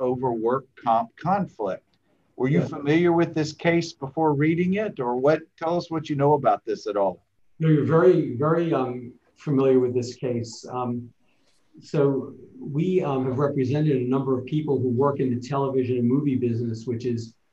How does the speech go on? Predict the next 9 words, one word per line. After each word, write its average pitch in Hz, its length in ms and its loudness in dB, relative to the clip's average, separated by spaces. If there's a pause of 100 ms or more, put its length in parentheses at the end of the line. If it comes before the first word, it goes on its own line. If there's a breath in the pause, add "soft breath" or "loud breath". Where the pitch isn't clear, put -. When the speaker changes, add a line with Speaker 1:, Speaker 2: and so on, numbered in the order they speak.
(180)
Speaker 2:
you 127 80 -4
know, 117 60 -2
very 143 220 4 (100)
big 117 120 0
business 127 400 -2
in 117 100 0
Georgia. 123 440 -2 (600)
Um, 135 240 0 (200)
the 131 120 -4